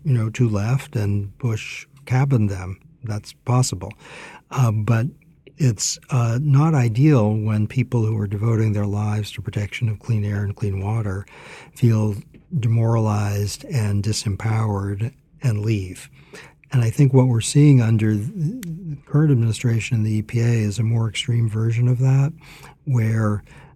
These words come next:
uh, it's possible, I think, for, uh, someone to think, you know, we've, uh, po-, imposed too much of an economic burden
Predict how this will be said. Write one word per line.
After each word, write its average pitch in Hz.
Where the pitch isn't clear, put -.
uh, 113
it's 147
possible, 131
I 101
think, 104
for, 110
uh, 113
someone 117
to 107
think, 104
you 147
know, 107
we've, 107
uh, 113
po-, 143
imposed 131
too -
much 156
of 117
an 117
economic 110
burden 110